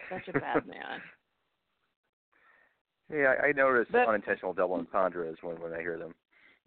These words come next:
Speaker 1: Yeah, I know. You're the queen. I, I don't wanna say you're
Speaker 2: Yeah.
Speaker 1: the queen of them. You're the king of them.
Speaker 2: Yeah, yeah. <laughs>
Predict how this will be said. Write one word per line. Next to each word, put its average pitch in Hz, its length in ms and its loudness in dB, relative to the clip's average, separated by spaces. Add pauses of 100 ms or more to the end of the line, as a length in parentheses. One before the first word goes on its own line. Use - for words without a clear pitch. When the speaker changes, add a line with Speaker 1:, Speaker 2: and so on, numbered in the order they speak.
(960)
Speaker 1:
Yeah, 175 220 0
I 165 120 -2
know. 147 440 -6
You're 185 180 0
the 160 100 -4
queen. - 300 -14 (420)
I, 202 40 2
I 196 180 2
don't 208 220 0
wanna 175 140 -8
say 160 100 -6
you're 170 140 -8
Speaker 2:
Yeah. - 60 -6
Speaker 1:
the 160 60 -10
queen 170 300 -14
of 143 100 -12
them. 147 180 -12
You're 196 180 -2
the 175 80 -14 (140)
king 180 180 -12 (120)
of 156 80 -18
them. 160 300 -8 (500)
Speaker 2:
Yeah, 101 360 6
yeah. - 1200 -2
<laughs> - 60 -20